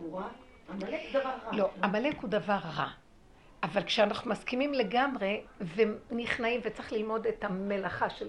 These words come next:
Speaker 2: איך מסכימים, איך נכנעים, איך בשנייה נהיה התמרת אנרגיה, ונהיה המהפך הגדול, והרע נהיה טוב. אבן מעשו הבונים הייתה לראש פינה, ומאז יצא מתוק,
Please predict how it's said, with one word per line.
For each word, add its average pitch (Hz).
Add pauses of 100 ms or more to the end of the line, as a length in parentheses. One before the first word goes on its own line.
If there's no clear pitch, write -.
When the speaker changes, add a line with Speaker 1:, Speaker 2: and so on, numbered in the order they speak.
(140)
Speaker 2:
איך 277
מסכימים, 208 (160)
איך -
נכנעים, 202 (480)
איך - (560)
בשנייה 277
נהיה 247
התמרת 220
אנרגיה, 220 (300)
ונהיה 202
המהפך 190
הגדול, 262
והרע 214
נהיה 226 (100)
טוב. 190
אבן 247
מעשו 214
הבונים 220
הייתה 220
לראש 208
פינה, 240
ומאז 233
יצא 214
מתוק, 415